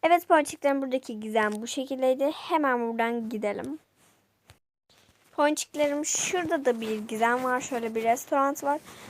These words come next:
Kaçıncı katına gidiyorduk hatırlamıyorum. Normal bir katına gideceğim artık. Hangisi olduğunu sonradan öğreneceğiz. Yani herhangi bir katına gidiyorum. Ay, mahkemeye gittik ponçiklerim.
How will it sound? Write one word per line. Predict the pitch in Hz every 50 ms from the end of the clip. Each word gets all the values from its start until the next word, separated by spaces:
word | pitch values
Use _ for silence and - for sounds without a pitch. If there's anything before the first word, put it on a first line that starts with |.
| - - -
Kaçıncı | - 311 - 330 339 330 359
katına | - 403 381 - 359 330
gidiyorduk | 311 277 285 269 285 269 247 247 - -
hatırlamıyorum. | 285 - - - 339 349 349 320 320 320 302 320 330 330 320 320 311 311
Normal | 320 320 320 320 320 320 320 294
bir | 294 311 320 320
katına | - - - 320 - - - 302 302
gideceğim | 302 277 269 247 240 233 247 269 262 262
artık. | 254 247 240 240 - - - 277 - - -
Hangisi | 285 269 262 262 254 262 - - 277 262
olduğunu | 247 240 240 240 240 240 247 262 269 302 311 - - - _ _ _ - _ _ _ _ _ _ _
sonradan | - - 294 262 247 233 233 240 262 277 269
öğreneceğiz. | - 247 254 247 240 240 233 233 233 254 269 294 320 - - - - - - - - - -
Yani | 277 262 262 254 262 262 262 262 262 - - 285
herhangi | - - 311 302 294 311 302 294 294 285 277 277 262
bir | 277 285 285 285 294 294 302 - _ _ _ _ _ _
katına | - - 285 262 - - - 262 277 277
gidiyorum. | 269 233 220 226 214 208 220 220 208 202 202 208 220 220 233 _ _ _ - _ _ _ _ _ _ _ _ _ _ _ _ _ _ _ _ _ _ _ _
Ay, | 302 320 349 370 392 349 320 311 - _ _ _ _ _ _ _ -
mahkemeye | 320 330 339 302 - - 392 359 381 403 415
gittik | 403 403 392 - - 339 -
ponçiklerim. | - 381 349 349 349 - - - - 339 339 330 302 302 285 269 269 294